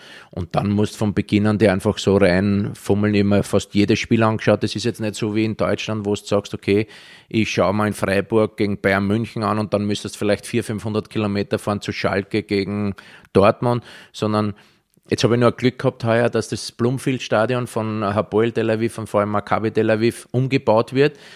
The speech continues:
Das heißt, jetzt haben zwei Vereine, äh, drei Vereine im Netanya-Stadion gespielt, von Maccabi Netanya, wo Lothar Matthäus auch einmal Trainer war, drei Vereine im Petach Tikva-Stadion. Also ich bin am Wochenende, am Samstag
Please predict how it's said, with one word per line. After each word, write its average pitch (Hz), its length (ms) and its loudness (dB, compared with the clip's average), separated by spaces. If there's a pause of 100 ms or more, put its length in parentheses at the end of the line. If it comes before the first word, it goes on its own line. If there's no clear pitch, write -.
(140)
Das - 160 -10
heißt, 110 180 2
jetzt 117 160 -6
haben 113 260 -2
zwei 101 300 0
Vereine, 117 640 2 (160)
äh, 120 80 2
drei 117 300 0
Vereine 117 540 2
im 104 440 -4
Netanya-Stadion 127 960 2
gespielt, 135 380 -2
von 120 120 -4
Maccabi 110 400 -2
Netanya, 107 480 0
wo 117 140 0
Lothar 107 300 2
Matthäus 107 400 0
auch 117 100 0
einmal 123 220 -4
Trainer 120 320 -4
war, 123 140 0 (340)
drei 113 240 4
Vereine 107 640 2
im 110 120 -2
Petach 110 360 4
Tikva-Stadion. 131 800 2
Also 123 160 2
ich 117 80 -2
bin 120 120 -4
am 117 360 -4
Wochenende, 123 460 2
am 120 100 -2
Samstag 120 560 0